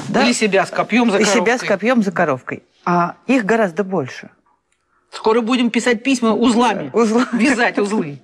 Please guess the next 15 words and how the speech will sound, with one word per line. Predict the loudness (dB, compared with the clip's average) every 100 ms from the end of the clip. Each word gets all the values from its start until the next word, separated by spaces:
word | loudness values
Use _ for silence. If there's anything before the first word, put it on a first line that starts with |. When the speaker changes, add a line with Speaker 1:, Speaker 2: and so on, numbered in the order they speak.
| -12
Speaker 1:
<laughs> | -12 -6
Speaker 2:
Да. | -6 -6 -8 -18 -2
Speaker 1:
Но | 2 2 0 -8 -6
это | -4 -2
же | 0 0
правда. | 0 0 -2 -14 -6
Так, | -4 -4 -6
так | -4 -4 -2
интернет | -2 -2 0 0 0
отображает, | -2 -2 0 0 2 2 0
каково | -4 -4 -2 0 -2 0
нынешнее | 4 6 4 2 -2
состояние | -4 -6 -4 -2 0 -2 -4 -8
общее. | -10 -14 -20 -20 _ _ _ _ _ _ _ _ _ _ _ _ _ _ _ _ _ _ _ _ _ _ _ _ _ _ _ _
Оно | -6 0 2 2 2